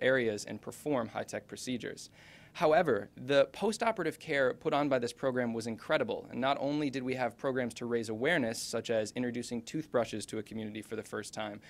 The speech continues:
or talking about epilepsy to clear up some of the misconceptions about it,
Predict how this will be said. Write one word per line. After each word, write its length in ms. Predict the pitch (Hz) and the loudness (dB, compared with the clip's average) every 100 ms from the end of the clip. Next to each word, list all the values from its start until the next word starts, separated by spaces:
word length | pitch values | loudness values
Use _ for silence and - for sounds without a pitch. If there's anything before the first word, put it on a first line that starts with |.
| - | -8
or 100 | - | -6
talking 300 | 147 170 160 | 0 -2 0
about 200 | 156 131 123 | 2 2 4
epilepsy 580 | 139 139 120 98 - 104 | 2 4 0 0 -6 -6
to 120 | - | -8
clear 260 | - 139 127 | -2 2 2
up 140 | 110 | 2
some 160 | - 120 | -2 -2
of 60 | |
the 60 | 113 | -2
misconceptions 720 | 110 - 110 - 113 131 110 | -4 -6 -4 -2 -2 -2 -4
about 240 | 107 107 | -2 -2
it, 140 | 110 | -2